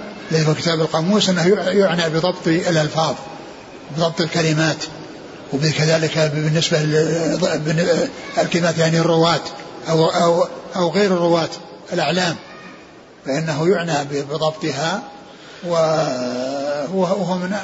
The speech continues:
من المراجع التي يرجع فيها ل-، لضبط الأعلام ومعرفة الأعلام.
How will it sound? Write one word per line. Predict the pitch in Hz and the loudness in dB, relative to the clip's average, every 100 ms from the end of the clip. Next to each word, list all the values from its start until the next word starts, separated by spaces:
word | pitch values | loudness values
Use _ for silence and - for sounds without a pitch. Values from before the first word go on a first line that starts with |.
| 196 | -4
من | 170 | -2
المراجع | 170 170 214 220 160 147 | -2 2 2 2 0 -4
التي | 156 147 | -4 -2
يرجع | 170 175 151 147 | -2 0 -2 -2
فيها | 160 165 170 185 - - - - - 165 | 0 0 0 -4 -8 -20 -20 -20 -16 -6
ل-، | 165 160 156 170 - - - - | -4 0 -2 -4 -12 -18 -20 -6
لضبط | 170 180 165 | -2 -2 -2
الأعلام | 165 147 165 165 | 0 0 0 -2
ومعرفة | 156 170 165 147 156 | -2 -2 -2 -4 -6
الأعلام. | 151 131 151 | -4 -2 -4